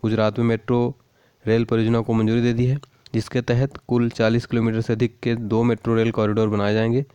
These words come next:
और इस परियोजना को जो पाँच साल में पूरा करने का लक्ष्य निर्धारित किया गया है और इसकी अनुमानित लागत जो है बारह हज़ार लगभग, बारह हज़ार के करोड़ लगभग आएगी। ठीक है, गिनीज वर्ल्ड रिकॉर्ड्स द्वारा किस देश की महिला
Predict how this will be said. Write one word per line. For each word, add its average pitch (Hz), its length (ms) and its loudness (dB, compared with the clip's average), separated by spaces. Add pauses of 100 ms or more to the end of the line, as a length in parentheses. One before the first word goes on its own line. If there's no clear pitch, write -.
(440)
और 110 120 2
इस 123 100 -4
परियोजना 123 300 0
को 131 100 0
जो 147 140 -2
पाँच 113 220 0
साल 113 200 0
में 117 120 0
पूरा 110 220 0
करने 110 240 0
का 107 80 -2
लक्ष्य 113 300 -2
निर्धारित 104 260 0
किया 104 180 -2
गया 110 160 0
है 127 80 2
और 117 100 0
इसकी 113 300 -2
अनुमानित 110 440 0
लागत 107 240 0
जो 113 160 -2
है 143 120 0 (520)
बारह 107 380 2
हज़ार 107 260 2
लगभग, 107 360 -2 (340)
बारह 107 240 2
हज़ार 107 240 0
के - 140 -12
करोड़ 101 260 -2
लगभग 98 340 -4
आएगी। 87 280 -2
ठीक 123 200 -4
है, 95 180 -6 (2750)
गिनीज 135 500 2
वर्ल्ड 131 300 2
रिकॉर्ड्स 113 360 0
द्वारा 107 260 0
किस 135 220 -2
देश 127 180 0
की - 140 -4
महिला 110 380 0